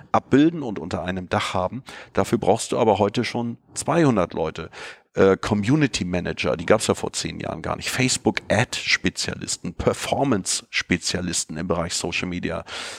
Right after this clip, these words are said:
Äh, das ist ja alles dazugekommen. Da kommt ja noch viel, viel mehr.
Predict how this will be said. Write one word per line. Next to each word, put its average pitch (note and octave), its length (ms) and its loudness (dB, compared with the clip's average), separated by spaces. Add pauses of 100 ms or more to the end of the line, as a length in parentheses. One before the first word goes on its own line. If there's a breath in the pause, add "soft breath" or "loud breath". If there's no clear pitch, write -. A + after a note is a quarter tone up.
(100)
Äh, G2 240 4
das - 160 -2
ist - 40 2
ja A2+ 80 4
alles B2 220 4
dazugekommen. G#2+ 640 -2
Da G#2 80 2
kommt B2+ 200 -2
ja A#2 60 4
noch A2 320 -4
viel, C3+ 320 0
viel G#2+ 260 -2
mehr. G2+ 380 0